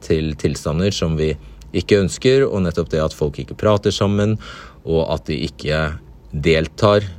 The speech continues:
på de samme arenaene, er jo noe av det som har skjedd i U S A.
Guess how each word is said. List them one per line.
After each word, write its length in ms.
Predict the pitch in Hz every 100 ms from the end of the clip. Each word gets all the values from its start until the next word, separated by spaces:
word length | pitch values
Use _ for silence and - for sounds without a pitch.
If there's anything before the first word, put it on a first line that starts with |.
| - -
på 100 | 90
de 100 | 87
samme 280 | 92 73 78
arenaene, 560 | 87 80 76 73 85 107 107 135
er 80 | 80
jo 140 | 101
noe 420 | 95 85 67 76
av 80 | 76
det 220 | 69 78 - - - - - - -
som 220 | - 85
har 160 | - 69
skjedd 380 | - - - -
i 300 | 69 67 69 - - -
U 60 |
S 160 | 85
A. 100 | -